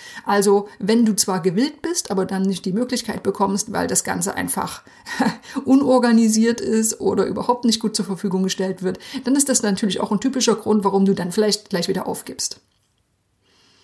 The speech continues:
Das heißt zusammengefasst, was sind typische Gründe, die beim Projektstart Lessons Learned verhindern? Das ist einmal, ja, es wird einfach nicht eingeplant, es ist so ein bisschen der Widerwille, "Hm, von denen wollen wir nicht lernen", oder auch das zu große Selbstvertrauen, "Äh, pf, brauchen wir doch gar nicht",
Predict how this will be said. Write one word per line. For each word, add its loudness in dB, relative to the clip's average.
Das 2
heißt 4
zusammengefasst, -2
was 0
sind -4
typische 2
Gründe, 4
die 0
beim -2
Projektstart -4
Lessons -6
Learned -4
verhindern? 0
Das 0
ist -8
einmal, 0
ja, -2
es 0
wird 0
einfach -6
nicht -4
eingeplant, 0
es 2
ist -4
so 0
ein -2
bisschen 2
der 2
Widerwille, 2
"Hm, 4
von -4
denen 2
wollen 0
wir 0
nicht -2
lernen", 0
oder 2
auch -2
das -2
zu 0
große -2
Selbstvertrauen, 0
"Äh, -2
pf, -10
brauchen -2
wir 2
doch -2
gar -2
nicht", -10